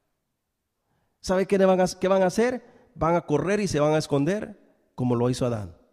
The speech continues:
Porque les va a dar vergüenza, porque les va a dar pena. ¿Quién te dijo que estabas desnudo?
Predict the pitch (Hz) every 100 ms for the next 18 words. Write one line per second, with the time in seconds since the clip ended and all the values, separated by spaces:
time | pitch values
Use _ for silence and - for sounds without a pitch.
0 | _ _ _ _ _ _ _ _ _ _
1 | _ - 104 110 104 98 104 107 104 104
2 | - 110 107 - - _ _ _ _ _
3 | _ _ _ _ - - - 95 95 95
4 | 95 - 101 92 127 _ _ _ _ _
5 | _ _ _ _ _ _ _ _ _ -
6 | 226 254 254 233 214 240 226 208 196 214
7 | 202 196 190 185 160 113 -